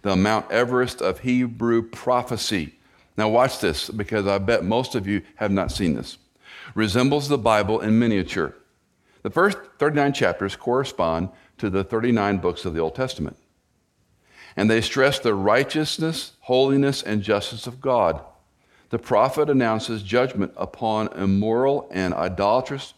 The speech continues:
people, beginning, uh, should be, be-, beginning with Judah, then Judah's neighboring nations, and finally the whole world. Surely there is cause to groan under God's chastening.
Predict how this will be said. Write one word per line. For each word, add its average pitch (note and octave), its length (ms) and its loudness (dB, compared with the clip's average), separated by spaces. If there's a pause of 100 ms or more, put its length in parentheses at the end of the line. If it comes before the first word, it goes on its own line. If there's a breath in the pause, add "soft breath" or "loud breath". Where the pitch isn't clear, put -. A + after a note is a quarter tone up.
(140)
people, D#2 540 -6 (440 soft breath)
beginning, A#2 720 0 (240)
uh, E2+ 220 -2 (300)
should E2+ 160 -8
be, E2 120 -2
be-, E2 300 -4
beginning G2 460 0
with C#3 260 0
Judah, D2+ 360 -6 (440 soft breath)
then A#2+ 440 2
Judah's A#2 440 0
neighboring A2+ 520 2
nations, G2+ 500 -2
and E2+ 200 -6
finally A2 340 0
the G#2 140 -2
whole F#2 240 0
world. E2 320 -4
Surely F#2+ 520 -2 (340 loud breath)
there G2+ 180 0
is E2 120 -4
cause B2+ 480 -2
to - 100 -10
groan G#2+ 560 0
under E2 260 -2
God's F2+ 640 -2
chastening. D2+ 500 -6